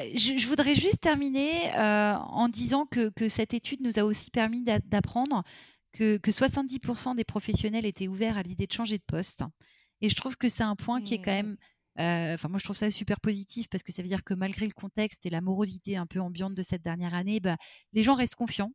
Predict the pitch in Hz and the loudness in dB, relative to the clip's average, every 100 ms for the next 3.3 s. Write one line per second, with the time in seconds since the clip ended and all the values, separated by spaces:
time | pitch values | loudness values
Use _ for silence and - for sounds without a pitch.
0 | _ - 196 190 190 196 214 - 294 247 | _ -8 -8 -6 -6 -4 -2 0 0 0
1 | 240 - 247 233 202 202 - 220 226 240 | -2 0 0 0 0 -2 -4 -8 -6 -6
2 | 196 185 208 214 - - 208 208 196 220 | -6 -6 -6 -4 -4 -2 -2 -2 -2 -2
3 | 202 254 | 0 0